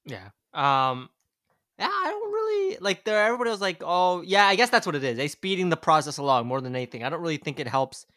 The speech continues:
to convince Dougie Hamilton to stay. Like, if he wants to stay or the offers aren't there in the market, like, that's what it is. Um, so,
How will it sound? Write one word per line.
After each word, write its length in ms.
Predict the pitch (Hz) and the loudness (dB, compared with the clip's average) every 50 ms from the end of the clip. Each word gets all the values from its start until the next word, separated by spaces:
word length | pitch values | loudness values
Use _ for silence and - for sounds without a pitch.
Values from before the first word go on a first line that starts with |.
| _ _ _ _ _ _ | _ _ _ _ _ _
to 120 | - 165 | -2 2
convince 440 | 170 170 156 139 143 165 165 151 - | 2 2 2 4 2 2 2 0 -4
Dougie 320 | - 156 147 147 143 135 | -2 -2 0 0 -2 -4
Hamilton 400 | 120 135 135 135 143 139 - 147 | -4 -4 -4 -4 -4 -4 -8 -10
to 80 | 127 139 | -12 -12
stay. 240 | - _ 147 135 147 | -12 _ -8 -8 -6
Like, 140 | 143 127 - | -8 -10 -10
if 80 | - - | -14 -12
he 120 | - 190 | -6 -4
wants 240 | 185 170 170 170 160 | 2 2 2 2 0
to 80 | 156 | -4
stay 340 | 131 - 135 127 127 135 147 - - - _ _ | -8 -4 -2 -2 -2 -2 -6 -10 -20 -20 _ _
or 80 | - 135 | -4 -2
the 140 | 127 139 | 0 4
offers 300 | 131 127 131 - 151 127 | 4 4 2 2 -2 -4
aren't 160 | 131 135 123 113 | -4 -4 -2 -2
there 120 | 131 127 | -2 -2
in 60 | 127 | -2
the 80 | 123 117 | -2 -4
market, 360 | 117 117 113 - 139 131 - - | -6 -6 -6 -8 -10 -10 -8 -8
like, 120 | 127 110 | -10 -6
that's 220 | - 139 131 - 135 | -4 -4 -4 -4 -4
what 100 | 135 113 | -6 -4
it 80 | 110 | -2
is. 320 | 117 117 107 98 95 - _ _ _ _ _ _ _ - | -2 -2 -2 -4 -8 -14 _ _ _ _ _ _ _ -6
Um, 440 | 143 139 135 131 127 127 123 123 120 | -2 0 0 2 2 0 -2 -4 -10
so, 540 | - - 151 139 135 131 131 127 127 123 | -6 -2 -2 0 0 2 0 0 -2 -4